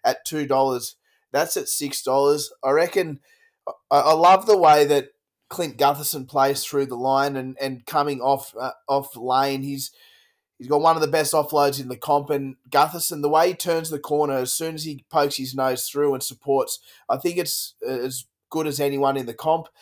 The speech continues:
Speaker 1: Um, he often looks to his left to see the big, uh, flying Fijian outside him, and I f-,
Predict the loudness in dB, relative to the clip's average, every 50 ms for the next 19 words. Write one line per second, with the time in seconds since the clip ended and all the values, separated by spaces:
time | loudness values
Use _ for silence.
0 | _ _ _ _ _ _ _ -2 -2 0 0 0 0 -2 -4 -4 -2 0 2 2
1 | 2 0 -2 -2 -2 -2 -2 -4 -4 -4 -4 -2 0 0 0 0 -2 -6 -6 -2
2 | 2 2 2 2 0 -2 -2 -4 -6 -8 -10 -16 _ _ -2 0 2 2 2 0
3 | 0 0 0 0 2 0 -2 -4 -4 -2 -2 -2 0 0 2 2 2 2 0 -2
4 | -2 -2 -2 2 4 4 4 4 4 0 -2 -4 -4 -4 -6 -10 _ _ _ _
5 | _ _ -4 -2 -2 -2 -4 -6